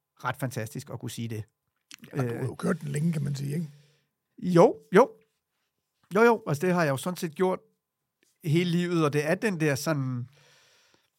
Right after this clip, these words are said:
Speaker 1: Altså, der, der er jo nogen, der måske synes, at ligesom, at det er tarveligt, eller, eller sådan, at jeg, at jeg er sådan, så meget går efter det sjove, og, og ikke,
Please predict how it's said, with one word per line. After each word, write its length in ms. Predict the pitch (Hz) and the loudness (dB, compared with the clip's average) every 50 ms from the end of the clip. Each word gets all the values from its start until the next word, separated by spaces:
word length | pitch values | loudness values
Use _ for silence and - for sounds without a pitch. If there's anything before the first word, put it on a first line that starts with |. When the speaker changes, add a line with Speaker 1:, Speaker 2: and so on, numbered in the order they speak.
| _ _ _ _ _ _ _ _ _ - | _ _ _ _ _ _ _ _ _ -6
Speaker 1:
Altså, 180 | - 131 113 104 - _ _ _ _ _ _ _ _ _ _ _ _ _ _ _ _ _ _ _ - | -6 -4 -4 -6 -10 _ _ _ _ _ _ _ _ _ _ _ _ _ _ _ _ _ _ _ -2
der, 100 | 151 135 | -2 -2
der 140 | 117 123 131 | 0 0 0
er 40 | 131 | 0
jo 40 | 143 | 2
nogen, 320 | 156 156 170 190 196 190 160 | 2 2 0 0 -2 0 0
der 60 | 151 | 0
måske 260 | 143 139 143 170 156 | -2 -2 -2 -2 -2
synes, 280 | 143 - 170 156 - - | -2 -4 -8 -8 -6 -4
at 100 | 147 139 | -2 0
ligesom, 360 | 143 139 135 143 139 147 - - - - _ _ - | 0 0 0 -2 -2 -4 -8 -12 -16 -20 _ _ -16
at 100 | - - | -12 -8
det 60 | - 135 | -8 -8
er 40 | - | -6
tarveligt, 600 | - - - - 131 120 117 151 190 208 202 175 165 | -6 -6 -4 -2 -2 0 0 0 0 0 0 -2 -2
eller, 120 | 143 143 - | -2 -2 -2
eller 120 | 147 139 | -2 -4
sådan, 220 | 127 - 165 156 | -2 -2 -2 -2
at 100 | 151 139 | -2 -2
jeg, 160 | 143 131 131 120 | -2 -4 -2 -2
at 140 | 131 139 | -4 -4
jeg 60 | - 131 | -4 -6
er 40 | |
sådan, 280 | 123 - 147 143 143 139 | -4 -4 -4 -4 -4 -6
så 180 | 143 - - 185 | -6 -2 -2 0
meget 280 | 170 165 151 147 143 147 | 0 2 0 0 0 0
går 220 | 175 202 196 180 | 0 0 2 2
efter 240 | 170 143 143 147 156 | 0 -2 -2 -2 -4
det 100 | 143 131 | -4 -2
sjove, 520 | - 151 127 120 123 127 151 170 175 160 | -2 0 0 0 0 0 0 -2 -2 0
og, 80 | - 135 123 135 | 0 0 2 2
og 100 | 143 143 | 2 2
ikke, 380 | 147 143 147 - 170 151 139 | 0 -2 -2 -4 -2 0 0